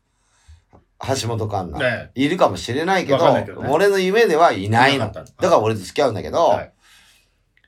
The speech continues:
Speaker 1: あの、もう気になってしょうがないよ、その話、友達から。
Speaker 2: 好きになっちゃったんですね、夢で見たら。ってことでしょ？
Speaker 1: そう、気になっちゃって、
Speaker 2: はい。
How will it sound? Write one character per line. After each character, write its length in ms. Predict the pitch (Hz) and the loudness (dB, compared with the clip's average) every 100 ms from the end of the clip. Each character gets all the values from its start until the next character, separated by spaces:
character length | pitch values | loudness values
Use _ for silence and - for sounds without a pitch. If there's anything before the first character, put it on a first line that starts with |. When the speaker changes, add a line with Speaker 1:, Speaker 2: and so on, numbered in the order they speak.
| _ - | _ -2
Speaker 1:
あ 180 | 110 107 | 0 0
の、 320 | 101 95 98 | -2 -4 -6
も 320 | 113 190 196 | -4 2 2
う 40 | |
気 160 | 95 160 | 0 -4
に 200 | 190 247 | -2 2
な 140 | 262 | 2
っ 60 | 262 | 2
て 120 | 127 | -2
し 100 | 104 | -6
ょ 120 | 101 104 | -2 0
う 0 | |
が 120 | 120 | 0
な 60 | 92 | -2
い 20 | |
よ、 60 | |
そ 120 | 76 92 | -6 -10
の 100 | 87 | -8
話、 320 | 98 95 92 | -6 -8 -8
友 160 | 95 | -8
達 120 | 92 95 | -6 -4
か 60 | |
ら。 60 | 415 | 2
Speaker 2:
好 0 | |
き 40 | |
に 20 | |
な 80 | 233 | 2
っ 20 | |
ち 100 | - | 2
ゃ 40 | 82 | -4
っ 20 | |
た 60 | 73 | -6
ん 20 | |
で 60 | 76 | -8
す 80 | |
ね、 80 | 104 | -8
夢 220 | 131 143 | -6 -4
で 100 | 131 | -6
見 100 | 110 | -8
た 120 | 104 85 | -10 -14
ら。 80 | |
っ 280 | 85 _ _ | -16 _ _
て 60 | 143 | -10
こ 100 | 127 | -8
と 100 | 135 | -8
で 40 | |
し 120 | 101 78 | -10 -12
ょ？ 80 | |
Speaker 1:
そ 160 | - 139 | -6 -4
う、 60 | 107 | -2
気 160 | 165 | -4
に 120 | 208 110 | 0 4
な 120 | 208 | 4
っ 40 | |
ち 100 | - | 2
ゃ 40 | 113 | -4
っ 40 | |
て、 280 | - 113 98 | -2 0 0
Speaker 2:
は 140 | |
い。 40 | 90 | -2